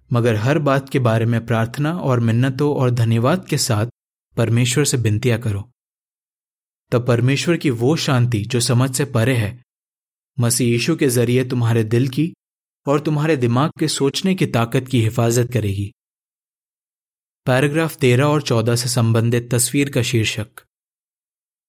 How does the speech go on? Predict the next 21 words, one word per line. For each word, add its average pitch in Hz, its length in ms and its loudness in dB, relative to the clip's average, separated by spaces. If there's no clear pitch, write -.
अगर 131 260 2
जरूरी 120 440 2
ना 120 160 2
हो 143 400 -6
तो 147 80 0
सभाओं 135 440 0
के 165 120 -2
दौरान 120 400 2
ईमेल 131 420 2
या 143 120 0
मैसेज 117 400 0
ना 110 180 2
करें। 104 320 -4
यहोवा 131 440 2
के 170 140 -4
साथ 135 220 0
वक्त 123 180 0
बिताना 127 420 0
क्यों 127 320 0
अच्छा 113 240 -4
है? 98 260 -10